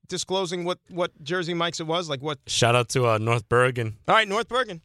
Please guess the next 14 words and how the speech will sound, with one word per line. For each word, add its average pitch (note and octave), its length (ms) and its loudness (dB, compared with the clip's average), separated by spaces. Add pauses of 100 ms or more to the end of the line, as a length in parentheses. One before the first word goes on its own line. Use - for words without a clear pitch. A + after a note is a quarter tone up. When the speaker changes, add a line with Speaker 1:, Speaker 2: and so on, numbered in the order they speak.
(140)
Speaker 2:
Love G#2 180 2
North F#2+ 260 0
Bergen. E2+ 240 -2
Speaker 1:
All G3+ 60 4
right, F#3 220 0
so G#3+ 160 -2
the F#3 80 -2
North B3 320 -2
Bergen B3 300 -2
Jersey F#3 300 -4
Mike's, D3 280 -2
the D#3+ 60 -6
manager G3+ 380 -4
there, A2 220 -8